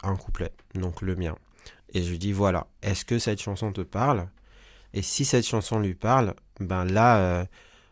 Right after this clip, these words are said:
je suis libre sur les, euh, je suis ouvert sur les différents changements qu'on va apporter à son niveau. Mais, euh,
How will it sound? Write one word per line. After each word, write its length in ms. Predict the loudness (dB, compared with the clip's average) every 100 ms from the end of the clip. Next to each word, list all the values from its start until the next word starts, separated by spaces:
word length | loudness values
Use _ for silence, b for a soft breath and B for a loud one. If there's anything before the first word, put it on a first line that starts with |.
| b -6
je 160 | -4
suis 300 | -2 -2 -2
libre 320 | 0 0 0
sur 300 | -4 -2 0
les, 240 | 0 0 0
euh, 360 | -2 -2 -4 -8 -12 -8
je 140 | -8
suis 260 | -6 -2 0
ouvert 500 | 2 0 -2 -8 _ -20 _ _ b b b b -10
sur 240 | -2 0
les 120 | 0
différents 420 | -2 -2 0 0
changements 400 | -2 -2 0 0
qu'on 160 | -2 -2
va 160 | 0 -2
apporter 460 | -4 0 2 2
à 160 | 0 -4
son 180 | -2 0
niveau. 340 | 0 -2 -4
Mais, 280 | -2 -2 0
euh, 280 | -2 -2